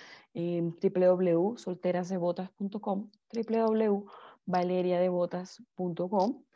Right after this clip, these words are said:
También está disponible mi libro, Manual para Solteras Devotas, eh, que es un compendio, eh, de amor propio, donde hablo de soltería, de sexualidad,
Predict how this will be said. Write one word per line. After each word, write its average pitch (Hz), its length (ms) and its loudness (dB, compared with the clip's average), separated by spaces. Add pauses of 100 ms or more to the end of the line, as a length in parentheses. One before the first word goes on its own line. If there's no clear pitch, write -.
(220)
También 202 340 4
está 208 220 0
disponible 190 560 0
mi 190 180 2
libro, 208 380 4
Manual 202 500 4
para 196 240 2
Solteras 196 540 0
Devotas, 196 580 2 (640)
eh, 185 440 4
que 175 120 2
es 190 100 0
un 220 140 -4
compendio, 196 880 0 (100)
eh, 165 340 -4
de 175 200 -4
amor 165 280 -4
propio, 151 360 -6 (240)
donde 151 260 -4
hablo 151 300 0
de 170 160 8
soltería, 160 920 -4
de 160 160 0
sexualidad, 165 1200 -4